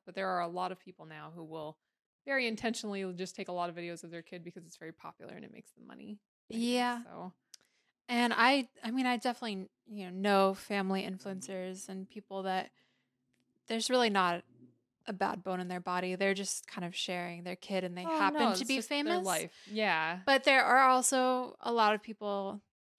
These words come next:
Speaker 2: that I don't know that, but I have heard stories that they'll kind of exploit their children to make a buck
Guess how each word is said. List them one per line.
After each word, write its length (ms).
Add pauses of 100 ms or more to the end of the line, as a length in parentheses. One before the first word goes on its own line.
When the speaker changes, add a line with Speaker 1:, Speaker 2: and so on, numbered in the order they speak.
(300)
Speaker 2:
that 80
I 80
don't 240
know 400
that, 220
but 80
I 100
have 240
heard 240
stories 600
that 100 (120)
they'll 280 (120)
kind 160
of 60
exploit 540
their 100
children 580 (540)
to 60
make 180
a 40
buck 320